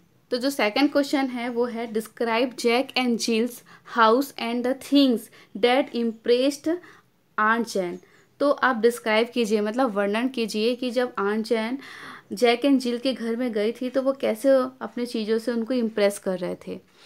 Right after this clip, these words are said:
तो इसका आंसर आप जानते हैं, वो अपने घर के फर्नीचर वगैरह दिखा रहे थे। तो you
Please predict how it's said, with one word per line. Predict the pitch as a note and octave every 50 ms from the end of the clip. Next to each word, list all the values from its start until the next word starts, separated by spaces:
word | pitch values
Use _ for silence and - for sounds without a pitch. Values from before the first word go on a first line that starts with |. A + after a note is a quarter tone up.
| - - -
तो | - A3+
इसका | A3+ A3+ A3+ - A#3
आंसर | A3+ A3 A3 C4 B3
आप | A#3+ A#3+
जानते | G#3+ - G#3+ G#3 G#3 G3+ A#3 A#3
हैं, | B3
वो | A#3 A3+ A3
अपने | G#3+ - G#3+ G#3+
घर | G#3+ A3 G3+
के | G#3 A3+ A3
फर्नीचर | A3 - G#3 G3 G3 G3 F#3+ F#3+ - G#3 G#3
वगैरह | G#3 G3 G#3 G3 G3
दिखा | F#3 G3+ G3 - G3 F#3+
रहे | F#3+ G3 G3+
थे। | G3+ - B3 C#4 C#4 - - - - - -
तो | - A3
you | G#3+ A3